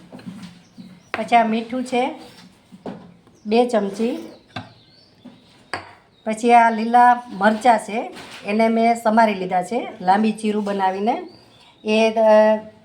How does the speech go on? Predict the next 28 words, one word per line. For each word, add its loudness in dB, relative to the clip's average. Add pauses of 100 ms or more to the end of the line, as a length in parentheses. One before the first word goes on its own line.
પાંચ 0
છ -2
નંગ 0
છે. -6 (1120)
અને -6
વઘાર -6
માટે -4
આ 0
લીમડી -8
છે, -10 (1040)
લીમડી -2
મેં 0
લીધી -8
છે -6
એક -4
વાટકી. -4 (800)
અને 0
આ 2
દળેલી -2
મોરસ -10
છે. -18 (920)
મોરસ -2
આપણે 0
ચેવડો -2
બની 0
જાય 0
પછી -8
ઉપરથી -10